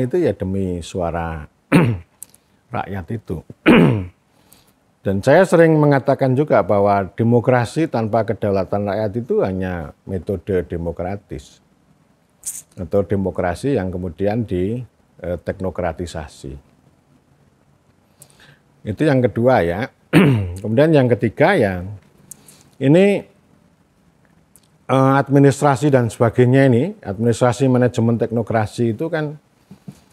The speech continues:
tidak duduk. Mereka itu tidak,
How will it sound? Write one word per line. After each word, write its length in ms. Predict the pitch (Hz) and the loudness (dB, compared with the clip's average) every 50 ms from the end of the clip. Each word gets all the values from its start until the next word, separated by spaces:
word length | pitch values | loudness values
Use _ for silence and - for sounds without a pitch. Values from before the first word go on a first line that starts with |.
| _ _ _ _ - | _ _ _ _ -4
tidak 320 | - 127 107 - 113 87 | -4 -2 2 2 2 2
duduk. 400 | - 120 117 - - 90 71 - _ _ _ _ _ _ _ _ _ _ _ _ _ _ _ _ _ _ _ _ _ _ _ _ _ _ _ | 2 -2 -4 -4 -4 -6 -6 -8 _ _ _ _ _ _ _ _ _ _ _ _ _ _ _ _ _ _ _ _ _ _ _ _ _ _ _
Mereka 480 | - 117 104 107 110 104 - 117 120 117 | -8 -4 -2 0 0 2 2 4 4 4
itu 160 | 113 117 139 | 4 4 2
tidak, 480 | 131 135 120 98 - 107 101 95 - | 2 2 0 0 2 0 0 0 -4